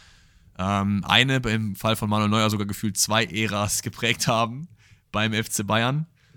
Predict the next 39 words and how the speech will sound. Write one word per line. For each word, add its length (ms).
Die 80
Frage 280
ist, 200
wen 120
ich 120
jetzt 260
drüber 460
nehmen 340
würde. 260
Für 120
mich 140
sind's 160
beide 220
nicht 120
so 80
die 80
sympathischsten 640
Leute, 160
deswegen 380
fällt 280
die 80
Sympa-, 260
der 100
Sympathiebonus 760
schon 160
mal 120
raus. 560
Wer 160
war 160
wichtiger 400
für 120
die 100
Bayern? 460
Ich 160
gehe, 180
glaub 200
ich, 100
mit 120
Neuer. 440